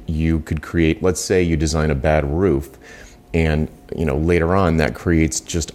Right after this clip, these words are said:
untold hours of maintenance people mopping floors or whatever the case may be, replacing drywall. So any,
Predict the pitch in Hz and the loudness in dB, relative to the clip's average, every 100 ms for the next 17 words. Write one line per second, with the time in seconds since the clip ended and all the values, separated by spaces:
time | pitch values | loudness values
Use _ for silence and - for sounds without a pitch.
0 | 110 113 113 - 98 90 - 98 104 95 | -2 0 0 0 2 2 2 2 2 4
1 | 76 76 76 - 80 76 85 76 80 - | 4 2 -2 -4 -4 0 0 0 -4 -2
2 | 80 73 73 69 73 69 - 64 58 55 | -4 -2 -2 -2 -4 -6 -4 -2 -2 -2
3 | 55 50 50 50 50 53 - - - 50 | -4 -4 -2 -2 -2 -4 -6 -6 -6 -4
4 | - - 67 - 67 - 67 65 60 50 | -4 -2 -2 0 0 0 -2 -2 -4 -2
5 | 57 62 - - - - - - - - | -2 -4 -10 -20 -20 -20 -20 -20 -20 -20
6 | - - - - - 95 - 120 147 156 | -20 -20 -20 -14 -2 -2 0 0 2 0
7 | - | -4